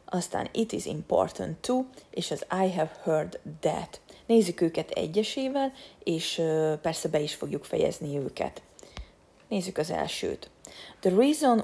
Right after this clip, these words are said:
why we need to study is to gain knowledge. Jó hosszú mondat, de már is megnézzük, hogy hogyan is áll, ö, ez a mondat össze. Tehát akkor van nekünk a kifejezésünk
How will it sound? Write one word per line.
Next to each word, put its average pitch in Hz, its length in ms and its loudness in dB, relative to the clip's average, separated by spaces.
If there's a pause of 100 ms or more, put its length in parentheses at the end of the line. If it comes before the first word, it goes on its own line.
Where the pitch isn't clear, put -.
why 185 200 6
we 185 220 4
need 180 240 2
to - 120 -6
study 170 500 0 (100)
is - 180 -6
to - 180 -10
gain 165 360 2
knowledge. 156 560 -2 (480)
Jó 226 180 10
hosszú 190 340 4
mondat, 214 460 4
de 170 260 2
már 185 220 0
is 156 160 -4
megnézzük, 180 800 -2
hogy - 240 0
hogyan 190 320 6
is - 180 -6
áll, 160 320 -2 (160)
ö, 165 80 0 (640)
ez 165 180 -4
a 160 60 -4
mondat 156 460 -4
össze. - 460 -4 (1000)
Tehát 202 300 6
akkor 202 240 2
van 302 140 2
nekünk 185 340 2
a 156 40 2
kifejezésünk 175 960 0